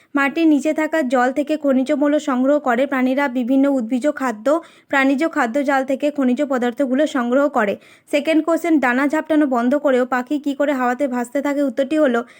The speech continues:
পাখি যখন আকাশে ওঠে তখন সে গতিশীল, ফলে পাখি উড়তে উড়তে ডানা ঝাপটানো বন্ধ করে দিলেও তার গোটা শরীরটা গতিজাড্যের জন্য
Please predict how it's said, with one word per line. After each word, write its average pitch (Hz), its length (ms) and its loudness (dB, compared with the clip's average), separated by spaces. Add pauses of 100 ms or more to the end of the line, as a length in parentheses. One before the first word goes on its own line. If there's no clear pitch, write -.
(140)
পাখি 254 280 0
যখন 302 280 2
আকাশে 285 340 0
ওঠে 277 380 2 (260)
তখন 294 320 0
সে 339 140 -2
গতিশীল, 269 480 -2 (560)
ফলে 277 340 2
পাখি 294 340 -2
উড়তে 277 360 -2
উড়তে 285 340 0
ডানা 269 380 2
ঝাপটানো 302 360 0
বন্ধ 254 320 0
করে 285 280 0
দিলেও 262 640 0
তার 247 280 -2
গোটা 254 360 0
শরীরটা 320 440 -2
গতিজাড্যের 254 840 0
জন্য 233 420 0